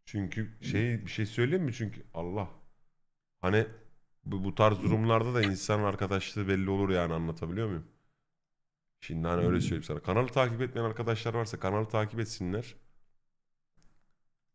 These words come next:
Ee, edenler hiçbir şey yapmıyor. S-, dursun yani. Ekstra bir şey yapmıyor. Hareket çekme ediyorsanız zaten.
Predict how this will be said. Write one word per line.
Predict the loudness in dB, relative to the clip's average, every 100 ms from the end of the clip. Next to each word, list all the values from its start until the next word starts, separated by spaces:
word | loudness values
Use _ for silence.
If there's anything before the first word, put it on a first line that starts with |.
| _
Ee, | -2 -2 -4 -12 -4
edenler | 0 2 2 2 -2
hiçbir | -6 -6
şey | 0
yapmıyor. | 0 0 -2 -2 -8
S-, | -20 -20 -20 -20 -4
dursun | -2 -2 -2
yani. | -2 -2 -6 -14 _ _
Ekstra | -10 -8 -6 -4
bir | -4
şey | -4
yapmıyor. | -4 -2 -4
Hareket | -4 -6
çekme | -8 -8 -8 -6
ediyorsanız | -4 -4 -4 -4 -6
zaten. | -6 -6 -6